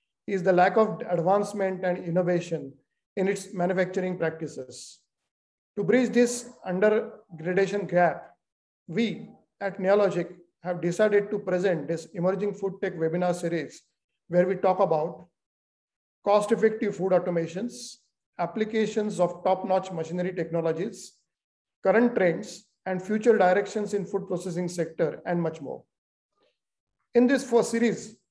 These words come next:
first, we will be talking about the modernization and expansion of existing dairy plants. Few words about our today's distinguished speaker, Mister Ravindra Mahajan.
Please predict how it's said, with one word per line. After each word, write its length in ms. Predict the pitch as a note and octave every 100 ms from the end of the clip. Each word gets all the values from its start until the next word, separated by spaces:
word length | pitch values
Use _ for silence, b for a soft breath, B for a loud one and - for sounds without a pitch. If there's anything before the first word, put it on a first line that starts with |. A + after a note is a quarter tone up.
| _
first, 460 | - A#3 G3+ - - - _ _ F3+ F3+
we 140 | G3+
will 80 | G#3+
be 140 | G#3+
talking 340 | G#3+ G3 A#3 A3
about 440 | F3 E3 - - _ _ -
the 60 |
modernization 960 | F3 F3+ A3+ A3+ A3 G#3+ G#3+ A3 A3+ -
and 120 | G3 F#3
expansion 580 | F3+ G#3 G3+ G3+ G#3
of 180 | G3+ F3+
existing 540 | F3+ F3+ F#3 E3+ G3 D#3+
dairy 220 | D#3+ D#3+
plants. 580 | D#3+ B2+ - - - _ _ _ _ _ _ _ _ _ _ _
Few 200 | A3+ B3
words 360 | A3 B3 A#3+ -
about 280 | G3+ G3+ G#3
our 260 | G3 G3+ - -
today's 260 | F#3 G3+ F3
distinguished 540 | E3+ F3 G#3 F#3+ F3+
speaker, 500 | - F3+ F3 - A#2+ _ -
Mister 220 | E3+ F#3
Ravindra 280 | E3+ F3+ F3
Mahajan. 360 | C#3+ C3+ B2